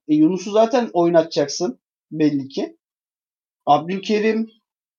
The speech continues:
zaten üç yaptın. E, Akbaba'yı tutacağım diyorsun. Dakika vereceksin ona.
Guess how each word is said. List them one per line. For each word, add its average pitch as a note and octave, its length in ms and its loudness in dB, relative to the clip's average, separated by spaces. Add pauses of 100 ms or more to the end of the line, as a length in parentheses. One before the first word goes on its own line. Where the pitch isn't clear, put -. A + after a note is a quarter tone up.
(460)
zaten E3 280 4
üç A3+ 220 0
yaptın. G#3+ 520 0 (280)
E, D3 100 0
Akbaba'yı F3+ 640 2
tutacağım A3 500 2
diyorsun. A3 480 -4
Dakika F3 340 4
vereceksin F#3 540 2
ona. F#3 440 2